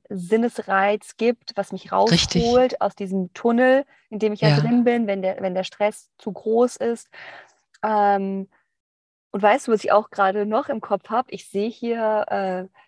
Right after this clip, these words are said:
Speaker 1: f-, relativ viele Menschen mit dieser E-Zigarette.
Speaker 2: Aha. Spannend.
Speaker 1: Genau, und ich hab, hatte gerade so das Bild, ja,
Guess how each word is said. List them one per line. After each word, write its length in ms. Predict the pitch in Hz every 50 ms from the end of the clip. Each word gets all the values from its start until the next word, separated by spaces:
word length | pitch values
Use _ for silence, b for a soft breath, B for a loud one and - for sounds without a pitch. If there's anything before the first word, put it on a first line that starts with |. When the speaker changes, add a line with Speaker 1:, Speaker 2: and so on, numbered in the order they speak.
| b _
Speaker 1:
f-, 280 | _ - - - -
relativ 400 | 190 196 233 262 269 - 226 -
viele 340 | - - 240 233 254 240 226
Menschen 680 | 214 202 196 185 190 220 254 262 - - 247 233 220 214
mit 340 | 214 214 226 220 - - - _ _ _ _ _ _ _ _ _ _ b b b b b b b b b b b b b b _ _ _ _ _ _ _ _ _ _ _ - - -
dieser 280 | 202 180 175 208 202 - -
E-Zigarette. 1120 | - 214 254 392 - - - 208 175 185 185 175 175 175 175 165 - - 185 175 185 180 - _ _ _ _ _ _ _ _ _ _ _ _ _ _ _ - - - -
Speaker 2:
Aha. 840 | - 123 - - 196 247 269 247 208 180 156 143 135 131 123 113 110 - _ _ _ _ _ _ _ -
Spannend. 840 | - - - - - - 127 120 127 127 123 117 117 - - - - - - - - 226 -
Speaker 1:
Genau, 720 | - 247 262 269 254 262 226 220 311 339 294 240 202 180 -
und 220 | 226 226 220 202
ich 220 | - 226 - - 220
hab, 200 | 208 226 - -
hatte 260 | 208 208 214 - 247
gerade 280 | - 220 208 220 247 262
so 60 | 240
das 200 | 220 220 220 -
Bild, 220 | - 220 240 247 220
ja, 200 | 214 214 226